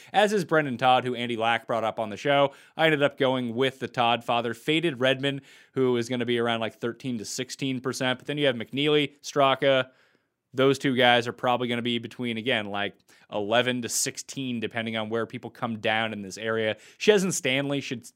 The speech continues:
probably remain ten percent and below. I really like Shez a lot. Obviously, I bet him to win. I actually like him more than Straka, despite the fact that I bet both of them. I would go with Shez in that neighborhood. Going down, Lebioda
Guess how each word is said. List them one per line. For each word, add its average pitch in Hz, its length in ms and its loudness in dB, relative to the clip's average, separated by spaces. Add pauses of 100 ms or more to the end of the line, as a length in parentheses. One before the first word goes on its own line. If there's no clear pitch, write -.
(100)
probably 165 460 -2
remain 160 500 -4 (480)
ten 147 300 -4
percent 143 440 -2
and 131 220 -4
below. 120 360 4
I 156 180 6
really 151 240 4
like 127 180 2
Shez 117 240 -2
a 104 60 -4
lot. 110 260 2
Obviously, 104 300 -8
I 95 80 -6
bet 120 240 -2
him 110 180 -8
to 101 80 -6
win. 110 380 0 (340)
I 135 80 6
actually 143 200 4
like 120 180 2
him 113 160 -6
more 110 260 -2
than 110 160 -6
Straka, 107 800 -2
despite 101 260 -8
the - 60 -18
fact 107 180 -4
that 98 100 -10
I 92 60 -10
bet 220 300 2
both 123 180 2
of - 40 -6
them. 117 160 -2 (220)
I 127 120 0
would 135 140 -2
go 127 100 0
with 113 80 -6
Shez 107 640 0 (360)
in 117 320 -2
that 107 380 -2
neighborhood. 104 800 -4
Going 131 300 -4
down, 127 400 0
Lebioda 131 640 4